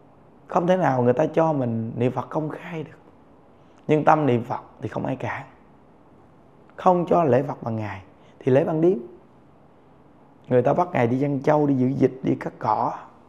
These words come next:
đi làm việc chân tay. Ngài thả châu cho ăn cỏ, Ngài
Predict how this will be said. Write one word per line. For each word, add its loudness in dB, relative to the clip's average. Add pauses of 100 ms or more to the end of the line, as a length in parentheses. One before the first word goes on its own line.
(340)
đi -2
làm 0
việc -4
chân -4
tay. -8 (1080)
Ngài 8
thả 4
châu 2
cho 0
ăn -6
cỏ, -8 (120)
Ngài -4